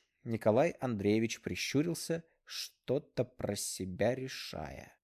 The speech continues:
"Вот что, Алексей Александрович, давайте-ка мы с вами встретимся на днях в моем департаменте.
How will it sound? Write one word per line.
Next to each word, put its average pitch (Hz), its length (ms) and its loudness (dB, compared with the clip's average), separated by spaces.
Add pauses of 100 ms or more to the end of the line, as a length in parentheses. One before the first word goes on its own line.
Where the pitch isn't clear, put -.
(340)
"Вот 123 320 4
что, 127 640 8
Алексей 120 640 6
Александрович, 110 920 6
давайте-ка 175 920 6
мы 180 180 4
с - 140 0
вами 151 460 8
встретимся 147 720 2
на 117 160 6
днях 143 460 4
в 131 40 -2
моем 127 320 6
департаменте. 113 1040 6